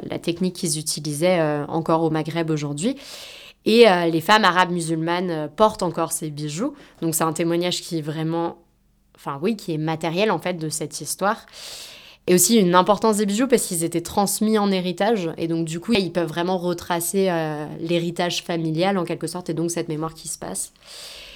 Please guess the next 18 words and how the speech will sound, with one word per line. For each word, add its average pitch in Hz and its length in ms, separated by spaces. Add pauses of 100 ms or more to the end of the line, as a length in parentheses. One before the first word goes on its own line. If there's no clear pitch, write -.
(320)
Ariela 170 500
va, 165 260
euh, 151 560
utiliser, 190 840
euh, 151 640 (280)
donc 151 240
ces, 147 240
ces 156 160
preuves 175 340
matérielles 165 560
pour 160 160
pallier 160 480
à, 151 120
à - 300
l'effacement 160 460
de 165 120
la 147 180
langue. 156 340